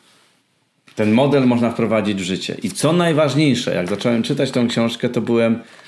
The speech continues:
zachwycony. Wiecie, czym byłem zachwycony? Zachwycony byłem tym, że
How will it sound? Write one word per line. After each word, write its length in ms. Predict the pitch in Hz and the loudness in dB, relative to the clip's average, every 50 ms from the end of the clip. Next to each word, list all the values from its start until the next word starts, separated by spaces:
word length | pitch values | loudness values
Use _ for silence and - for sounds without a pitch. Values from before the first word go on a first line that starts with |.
| - - | -10 -4
zachwycony. 720 | 90 110 139 139 - - 131 - - 117 104 92 85 - - - - - - - | -2 0 0 0 0 -2 -2 0 0 0 0 0 -2 -4 -8 -10 -16 -16 -10 -6
Wiecie, 200 | - 104 98 139 | -4 -2 -2 -2
czym 180 | - - 151 147 | 0 0 2 2
byłem 200 | 139 147 147 139 | 2 2 2 2
zachwycony? 640 | 139 143 143 - 160 147 - 151 147 156 175 226 226 233 - - - - - - - - - - _ - - - | 2 0 -2 -2 -4 -2 -2 0 0 2 2 2 0 -2 -4 -16 -20 -20 -20 -20 -20 -20 -20 -20 _ -12 -6 -2
Zachwycony 540 | 95 113 - - 120 - - 170 170 165 | -2 -2 0 0 -2 0 0 2 2 2
byłem 300 | 151 156 156 151 147 147 | 2 2 2 2 2 2
tym, 280 | 143 - 147 156 160 160 | 2 2 2 2 2 2
że 480 | 127 123 139 139 143 143 147 - - | 2 2 2 2 2 2 0 0 -2